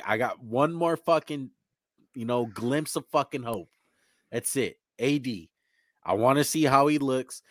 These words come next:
It doesn't matter how many games we lose. We're locked. I, I feel like we're locked into that ninth or tenth spot.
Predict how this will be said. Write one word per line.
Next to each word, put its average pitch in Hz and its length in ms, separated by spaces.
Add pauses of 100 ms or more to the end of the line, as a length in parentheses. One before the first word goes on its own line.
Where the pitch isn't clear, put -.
(160)
It 175 100
doesn't 233 280
matter 208 240
how 170 100
many 143 260
games 123 360
we 110 120
lose. 90 300
We're 185 240
locked. 226 420
I, 302 200 (200)
I 269 120
feel - 140 (200)
like 143 220
we're 240 160
locked 262 340
into 185 240
that 160 220
ninth 151 280
or 160 100
tenth 131 260
spot. 113 360